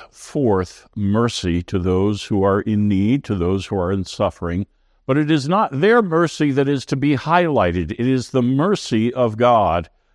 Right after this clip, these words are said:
particularly the mercy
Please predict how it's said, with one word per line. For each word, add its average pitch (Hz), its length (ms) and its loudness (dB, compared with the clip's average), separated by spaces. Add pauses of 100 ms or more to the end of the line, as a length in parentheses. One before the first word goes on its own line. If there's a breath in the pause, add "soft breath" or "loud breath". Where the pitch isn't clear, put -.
(140)
particularly 127 1080 0
the 123 140 2
mercy 127 840 0